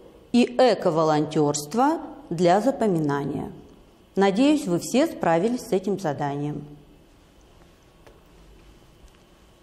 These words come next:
Вспомните изученный в разделе «Лексический материал» и закончите мысль, согласившись с ней или не согласившись.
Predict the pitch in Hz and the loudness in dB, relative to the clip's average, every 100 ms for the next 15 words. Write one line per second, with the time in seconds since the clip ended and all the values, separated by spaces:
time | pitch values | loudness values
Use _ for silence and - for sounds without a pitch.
0 | _ _ _ _ - - - - - - | _ _ _ _ -20 -20 -20 -20 -20 -20
1 | - - - - - - - 359 349 254 | -20 -20 -20 -20 -18 -18 0 2 4 4
2 | 233 226 233 214 294 320 349 349 208 202 | 2 2 4 4 4 4 4 4 4 2
3 | 180 226 294 277 202 - 240 226 196 - | 2 2 4 4 2 0 0 0 -2 0
4 | 180 165 170 147 156 151 202 285 - - | 0 0 -2 -2 0 2 0 -2 -10 -20
5 | - - 240 185 175 180 247 277 285 294 | -20 0 2 4 2 2 2 2 0 4
6 | 254 240 180 - 170 - - - - - | 6 6 4 -2 -8 -10 -18 -20 -20 -4
7 | 220 180 165 151 - 233 349 - - 175 | -2 2 2 2 0 4 4 4 0 -2
8 | - 165 151 135 151 - - 349 359 330 | -2 0 0 -2 -6 -10 2 4 6 6
9 | 226 175 - 156 151 147 - 147 - - | 6 2 0 -2 -2 -4 -8 -10 -12 -14
10 | - | -18